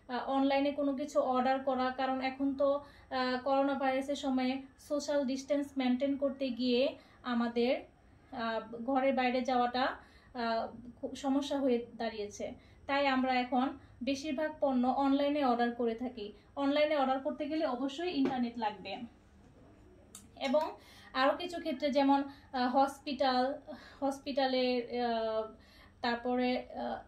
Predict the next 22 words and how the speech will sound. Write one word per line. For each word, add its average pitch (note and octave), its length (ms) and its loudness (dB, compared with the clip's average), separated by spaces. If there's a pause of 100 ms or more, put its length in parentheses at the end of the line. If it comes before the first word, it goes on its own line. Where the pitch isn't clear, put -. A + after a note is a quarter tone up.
(140)
কোথাও C#4 320 0
যেতে B3+ 300 0
হলে C4+ 220 2
bus, A#3+ 640 -2
ট্রেনের, C4+ 480 0
আহ, - 560 -6
ticket D4 280 -6
সংগ্রহ B3+ 380 0
করা, B3+ 220 2
বিমানের C4 480 0
ticket C4 320 -4
booking B3+ 360 0
দেওয়া, A#3+ 400 0 (360)
তারপরে B3+ 460 0
হচ্ছে C4+ 300 -4
তোমার, B3 380 0
আহ, A#3 800 -4
কো-, - 320 -12
কোথাও C4+ 340 0
গেলে C4+ 320 4
hotel, C4+ 580 -2
আহ, A#3+ 200 -2